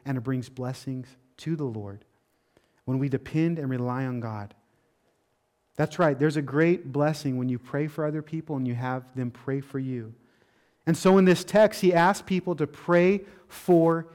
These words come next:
him. Why? Because the fact is he struggled. And here's the reality. You're gonna struggle as well.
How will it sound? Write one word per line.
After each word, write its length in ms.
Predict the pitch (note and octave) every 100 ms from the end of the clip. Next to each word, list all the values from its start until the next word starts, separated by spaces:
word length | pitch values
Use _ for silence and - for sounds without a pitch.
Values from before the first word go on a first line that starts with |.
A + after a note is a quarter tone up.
| _
him. 500 | - E3+ D3 A2 G2+ -
Why? 500 | A#2+ A#2+ C#3 D#3 F#3+ F#3+ _ _ _
Because 240 | _ - A#2+
the 80 | A#2
fact 400 | - D3 D#3 D3
is 140 | C#3
he 180 | - C#3
struggled. 560 | C3+ - G#2+ G#2 A2+ _ _ _ _ _ _ _ _ _ _ _ _ _ _ _ _ _
And 100 | -
here's 280 | A2+ E3 E3+
the 80 | D#3+
reality. 540 | C#3+ C3 B2 G#2+ G2 G2
You're 200 | B2+ D3
gonna 180 | C#3 B2
struggle 380 | - A#2+ A2
as 140 | G#2+ F#2+
well. 200 | F#2 F#2